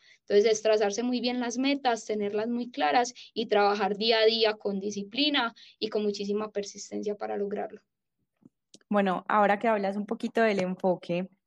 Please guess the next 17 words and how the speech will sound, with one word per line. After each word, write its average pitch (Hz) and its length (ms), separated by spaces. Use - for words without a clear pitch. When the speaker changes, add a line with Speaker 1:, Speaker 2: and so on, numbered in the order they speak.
Speaker 2:
de 190 160
que 180 300
siempre 180 300
has 190 80
tenido 208 220
como 185 180
muy 175 200
claro 190 300
qué 214 120
es 202 60
lo 208 100
que 202 140
quieres, 180 460
nos 180 180
gustaría 175 400
saber 185 280
ya 165 300